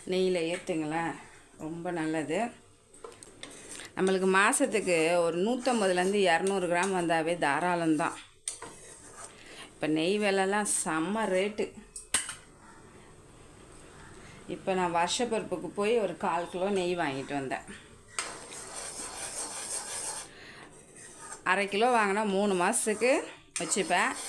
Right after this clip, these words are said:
சேமியா, உப்புமா, கிச்சடி இதுக்கெல்லாம் நெய்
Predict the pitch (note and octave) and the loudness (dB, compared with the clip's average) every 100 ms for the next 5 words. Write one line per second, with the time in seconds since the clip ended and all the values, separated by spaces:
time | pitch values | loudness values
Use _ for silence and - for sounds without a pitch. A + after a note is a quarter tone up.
0 | - - A3+ A3+ A#3+ B3 B3+ B3+ - - | -2 2 4 4 4 6 4 2 -6 -16
1 | - - - - - - F#3+ G3 G#3 A3 | -16 -16 -16 -16 -14 0 0 0 0 2
2 | A#3 A3+ - - - - - - G3+ - | 4 2 0 -6 -12 -12 -8 -6 -4 2
3 | A#3+ A3+ A3+ - - - - F3 E3+ F3+ | 4 6 2 0 -4 -12 -4 -2 2 2
4 | G3+ G3 F#3+ | 4 4 4